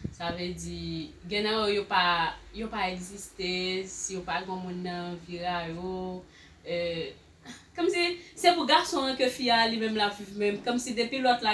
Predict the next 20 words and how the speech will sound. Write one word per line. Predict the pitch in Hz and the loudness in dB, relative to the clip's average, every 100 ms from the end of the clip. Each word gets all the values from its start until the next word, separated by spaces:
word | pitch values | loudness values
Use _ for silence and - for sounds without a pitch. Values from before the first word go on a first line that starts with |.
| 214 | 2
gen | 214 | 0
tan | 220 214 | -2 -2
pi | 240 214 | -2 0
bèl | 214 | 0
pase, | 226 226 277 277 277 262 - - | 2 2 6 4 4 -2 -14 -18
i | - 196 | -12 -6
gen | 214 | -6
tan | 214 226 | -4 -4
wè | 214 202 | -4 -6
ke | - 226 226 220 | -8 -8 -8 -8
si | - 226 | -10 -10
la | 208 208 | -10 -10
ke | |
tèl | 190 196 196 | -12 -12 -12
te | 202 | -14
gon | - | -14
ti | - - | -14 -14
chans | - - - | -14 -14 -16
pou | 440 403 | -12 -12
ansanm, | - 294 311 294 | -10 -4 0 0